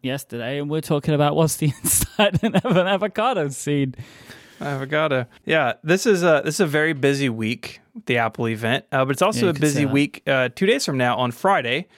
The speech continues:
Speaker 2: Mike and I will be hosting Podcastathon two,
Speaker 1: Two.
Speaker 2: a six-hour live show on Twitch. So we're on video, doing a bunch of wacky stuff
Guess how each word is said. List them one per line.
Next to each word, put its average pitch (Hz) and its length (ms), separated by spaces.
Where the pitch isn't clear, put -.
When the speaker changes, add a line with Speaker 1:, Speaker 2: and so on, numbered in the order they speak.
Speaker 2:
Mike 127 280
and 131 80
I 123 100
will 120 60
be 123 120
hosting 123 580
Podcastathon 135 1000
two, 220 440
Speaker 1:
Two. 277 260
Speaker 2:
a 262 60
six-hour 135 960
live 120 380
show 127 460
on 117 200
Twitch. - 500
So - 140
we're 117 120
on 117 120
video, 143 500
doing 123 280
a 117 60
bunch 117 280
of 113 120
wacky 120 340
stuff - 460